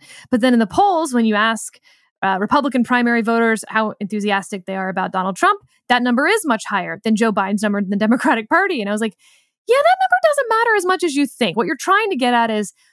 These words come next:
sort of who's gonna stay home. But at the end of the day, the Biden campaign doesn't care if you're sad about voting for him, if you're voting for him. <laughs> Your, your happiness is not their primary concern, or else we wouldn't have,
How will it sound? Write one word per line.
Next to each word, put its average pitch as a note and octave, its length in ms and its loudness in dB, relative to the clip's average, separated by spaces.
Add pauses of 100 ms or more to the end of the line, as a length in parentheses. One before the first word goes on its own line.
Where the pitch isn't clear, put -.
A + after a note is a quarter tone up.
sort C4+ 160 -2
of A3+ 100 -2 (140)
who's E4+ 200 2
gonna B3+ 200 2
stay A#3+ 380 0
home. A#3 440 0 (340)
But D#4 100 0
at B3 40 -4
the D#4+ 100 -2
end G4+ 120 2
of A4 40 -4
the G4+ 60 2
day, C#4+ 240 0
the B3+ 80 0
Biden C#4+ 220 2 (120)
campaign A#4+ 300 0
doesn't D#4 260 0
care C4+ 520 0 (200)
if C4+ 140 -2
you're C4+ 140 2
sad C4 500 2
about A3 260 -2
voting A#3 320 0
for G3 280 -2
him, C3+ 160 -10 (360)
if D#4 280 0
you're A#3+ 120 2
voting A#3+ 400 2
for G3 220 -4
him. B3 320 0
<laughs> - 60 -12 (1000)
Your, F4+ 180 2 (120)
your G#4+ 200 2
happiness D4+ 600 0
is A3+ 100 0
not B3+ 300 2
their A#3+ 140 0
primary A#3 520 0
concern, F#4 460 0 (260)
or D4+ 80 2
else A4 220 2
we A4 80 0
wouldn't G4 260 0
have, D#4+ 540 2